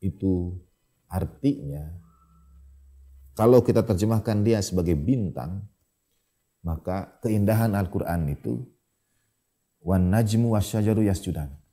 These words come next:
Baik yang berada di langit, bintang mewakili benda langit yang ada di angkasa, dan pepohonan mewakili benda bumi.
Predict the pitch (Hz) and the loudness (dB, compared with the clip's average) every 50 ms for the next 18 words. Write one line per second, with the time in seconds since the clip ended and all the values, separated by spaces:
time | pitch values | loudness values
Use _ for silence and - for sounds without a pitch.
0 | _ _ _ 101 92 101 117 127 113 123 - - - 107 107 107 101 98 87 - | _ _ _ -4 0 2 2 2 2 0 -4 -6 -2 0 0 2 2 0 0 -2
1 | - - 110 113 113 120 113 110 107 101 98 104 92 80 78 80 82 87 95 95 | -4 -4 -2 0 0 2 0 0 0 0 0 0 0 0 -2 -4 -4 -4 -6 -6
2 | - - - _ _ 90 90 107 110 110 101 98 120 123 123 123 117 113 107 104 | -8 -10 -14 _ _ -4 -2 0 0 0 -2 -2 -2 -2 -2 -2 -2 -2 0 0
3 | 101 95 - - 110 113 117 113 120 117 117 110 107 107 104 104 98 - - _ | -2 -2 -4 -2 -2 -2 0 0 0 0 0 0 0 -2 -4 -6 -8 -10 -14 _
4 | _ _ _ _ _ _ _ _ _ _ _ - 95 117 107 107 92 90 90 85 | _ _ _ _ _ _ _ _ _ _ _ -2 2 4 4 4 4 2 0 -2
5 | 80 80 80 80 85 85 82 82 - - _ _ _ _ _ _ _ _ _ _ | -4 -6 -6 -6 -4 -4 -6 -8 -12 -18 _ _ _ _ _ _ _ _ _ _
6 | _ _ - - 95 92 85 85 95 98 104 95 101 92 90 92 90 82 85 87 | _ _ -10 -4 -4 -2 0 0 0 2 2 2 2 2 0 -2 -4 -4 -6 -6
7 | 82 - - 80 78 71 - - - _ _ _ _ _ _ _ _ _ _ _ | -6 -6 -8 -10 -10 -10 -12 -16 -20 _ _ _ _ _ _ _ _ _ _ _
8 | _ _ _ - - 107 110 107 101 - 95 95 107 113 113 117 120 120 117 104 | _ _ _ -4 -2 0 0 0 0 0 2 2 4 4 2 2 0 0 0 2
9 | 98 98 98 95 95 - 107 107 107 110 113 117 117 113 113 110 110 110 - - | 2 2 0 0 -2 -2 -2 0 2 2 2 2 2 0 -2 -4 -6 -8 -14 -18
10 | _ _ _ _ _ _ _ 95 90 101 104 101 95 95 92 90 78 80 85 87 | _ _ _ _ _ _ _ -4 -2 0 2 2 2 2 2 0 0 0 0 0
11 | 87 95 104 104 101 101 | 0 -2 -2 -4 -4 -6